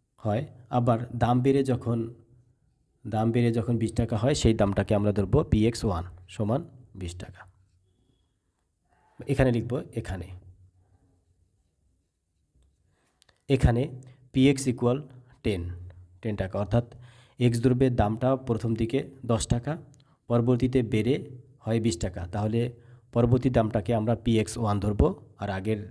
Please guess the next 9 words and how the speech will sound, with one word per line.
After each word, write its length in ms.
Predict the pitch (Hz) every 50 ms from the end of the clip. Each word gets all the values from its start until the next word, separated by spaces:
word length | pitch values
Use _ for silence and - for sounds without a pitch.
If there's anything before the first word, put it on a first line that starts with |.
| - - - - 104 101
দামটাকে 640 | 104 117 147 165 - - - - - - 104 90 101 98
আমরা 200 | 95 95 95 95
ধরব 220 | 87 101 98 113 151 151 -
পি 60 | - 90 85
এক্স। 140 | 87 - - - - - _ _ _ _ - - - _ _ _ _ _ _ _ _ _ _ _ _ _ _ -
অতএব 360 | - 131 127 139 113 107 120 120 - - - - - - _ _ _ _ _ _ _ _ _ - - - - 120 110
ডেল 240 | 107 123 123 123 131 151 - - - - - - -
পি 140 | - 120 117 117 117 - 107 98
এক্স, 160 | 87 - -